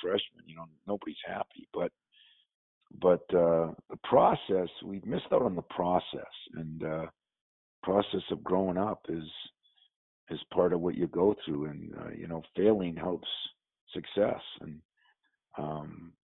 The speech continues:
I just think we've taken all that away. So I am very concerned about the state of where the game is. Um, and that's why I'm on all these committees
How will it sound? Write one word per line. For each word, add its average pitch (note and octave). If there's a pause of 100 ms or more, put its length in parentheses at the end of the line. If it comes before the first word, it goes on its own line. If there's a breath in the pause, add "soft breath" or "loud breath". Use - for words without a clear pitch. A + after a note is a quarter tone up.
(160)
I F#2+
just A2+
think A#2+
we've -
taken G#2+
all G2
that F#2+
away. G2
So E2
I G#2
am G#2
very G#2+
concerned D#2+
about E2+ (580 soft breath)
the E2+ (120)
state F2
of E2
where E2+
the E2
game E2
is. F#2 (800)
Um, D2 (720)
and D#2+
that's E2+
why F2
I'm E2+
on F2
all F2
these E2+
committees F2+